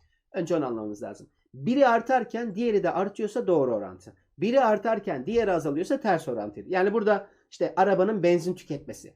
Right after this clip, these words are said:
İşte biz bir litre benzinle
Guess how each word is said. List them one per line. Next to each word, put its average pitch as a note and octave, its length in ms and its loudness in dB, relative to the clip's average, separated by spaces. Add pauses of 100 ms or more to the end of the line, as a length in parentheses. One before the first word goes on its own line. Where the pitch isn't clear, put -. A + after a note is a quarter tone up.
(100)
İşte - 340 -18 (320)
biz G#3 300 -8 (200)
bir G#3+ 80 -2
litre E3+ 320 2
benzinle E3+ 600 0